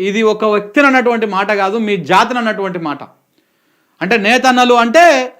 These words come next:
చెప్పుల, మన నిరోధులు అమ్ముకుంటోళ్ళు, పాపడాలు అమ్ముకుంటోళ్ళా? ఇంత చులకన భావమా నీకు కేకే మహేందర్ రెడ్డి? సిరిసిల్ల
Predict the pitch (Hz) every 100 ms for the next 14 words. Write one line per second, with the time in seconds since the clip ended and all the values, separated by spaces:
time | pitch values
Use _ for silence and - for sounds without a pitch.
0 | _ - 247 254 277 262 233 233 214 202
1 | 185 185 190 180 214 277 269 262 247 254
2 | 240 247 311 285 254 262 233 220 185 190
3 | 175 151 151 120 - _ _ _ _ _
4 | 180 220 262 254 240 269 262 233 226 233
5 | 330 277 233 247 247 240 226 208 180 135
6 | 117 _ _ _ _ _ _ _ _ _
7 | _ _ - 220 285